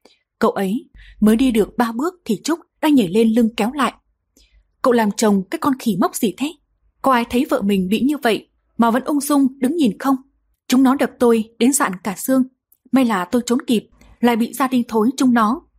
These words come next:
tí là chém chết. Tôi giờ đầu óc vẫn còn hoảng loạn đây này."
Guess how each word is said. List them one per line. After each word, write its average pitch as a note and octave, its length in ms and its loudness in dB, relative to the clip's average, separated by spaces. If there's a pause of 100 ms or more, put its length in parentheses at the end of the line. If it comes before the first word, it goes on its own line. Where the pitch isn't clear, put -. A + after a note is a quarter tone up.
(140)
tí B3 140 4
là B3+ 180 -2
chém A3+ 240 -4
chết. F4 220 -4 (560)
Tôi C4+ 120 2
giờ G3+ 180 0
đầu F3+ 140 -2
óc D#4 200 -2 (280)
vẫn D#4 120 -2
còn C4+ 200 -2
hoảng G3+ 160 -6
loạn G#3+ 200 -4
đây D4+ 80 -6
này." G#3+ 300 -6